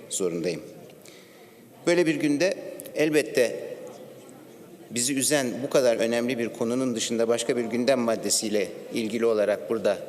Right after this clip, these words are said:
tartışmak hiçbirimizin kalbinin kaldırabileceği bir şey değil. Aklımızda, yüreğimizde elbette afet bölgesindeki vatandaşlarımızla birlikte. Ancak bu tezkerenin görev süresi yarın sona eriyor.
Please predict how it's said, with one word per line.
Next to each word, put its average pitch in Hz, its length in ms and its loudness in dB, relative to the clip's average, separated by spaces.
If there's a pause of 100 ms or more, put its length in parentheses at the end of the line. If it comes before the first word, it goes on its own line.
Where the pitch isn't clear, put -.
tartışmak - 640 -4 (680)
hiçbirimizin 113 560 -2
kalbinin 107 400 0
kaldırabileceği 104 760 0
bir 95 40 -4
şey 131 260 -2
değil. 90 240 -2
Aklımızda, 110 440 -2
yüreğimizde 107 600 0
elbette 104 360 -2
afet 104 400 0
bölgesindeki 92 600 -2
vatandaşlarımızla 101 840 0
birlikte. 87 340 -4
Ancak 139 440 0 (520)
bu 135 80 -4
tezkerenin 139 600 0
görev 135 280 2
süresi 120 420 0
yarın 120 320 4
sona 110 280 0
eriyor. 80 540 -2